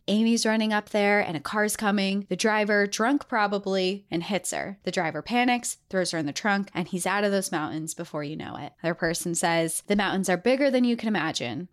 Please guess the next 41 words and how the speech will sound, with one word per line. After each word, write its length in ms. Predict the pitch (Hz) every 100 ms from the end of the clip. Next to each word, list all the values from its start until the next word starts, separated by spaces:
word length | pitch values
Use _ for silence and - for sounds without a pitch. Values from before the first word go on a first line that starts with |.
| _
Planes 360 | - 202 202
have 160 | 208 196
crashed, 420 | 208 180 190 -
and 80 | 156
it's 140 | -
taken 260 | - 190 190
over 200 | 170 170
a 60 | 165
year 360 | 170 190 190
to 100 | 185
find. 140 | 196 120 92 - -
You 140 | 190 196
can 160 | 202
bet 300 | 170 156 -
that 120 | -
she's 200 | - 156
still 320 | - - 139 95
up 180 | -
there." 320 | - 82 123 196 -
Whatever 460 | 180 185 220 294
the 140 | 285 277
theories 460 | 254 220 202 202
in 100 | 185
town 360 | 190 233 233 202
were 360 | 139 147 226 - _ -
that 120 | 156
were 120 | 165
spreading, 640 | 175 - 147 135 143 160 185
police 420 | - 208 226 302 -
had 180 | 381
their 140 | 330 254
own 180 | 214 208
ideas 420 | 185 190 165 -
as 160 | 156
well. 380 | 151 131 107 190 -
When 200 | 196 214
a 60 | 208
woman 320 | 208 214 254
is 180 | 349 -
murdered 540 | 196 156 156 175 247 - _ -
or 360 | 175 160 226